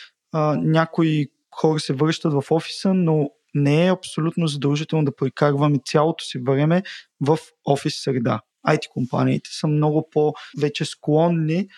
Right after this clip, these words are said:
да дават повече работа от вкъщи или работа от дистанционна локация за хората. И има и хора, които се връщат в офиса, но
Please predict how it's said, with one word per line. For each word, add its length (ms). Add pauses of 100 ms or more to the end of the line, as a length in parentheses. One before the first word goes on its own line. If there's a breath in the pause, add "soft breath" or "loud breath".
(380 loud breath)
да 60
дават 380
повече 420
работа 420
от 120
вкъщи 460
или 560
работа 380
от 80
дистанционна 1040
локация 880 (380 loud breath)
за 120
хората. 480
И 320 (260)
има 240
и 20
хора, 300
които 220
се 140
връщат 380
в 180
офиса, 380 (460 loud breath)
но 340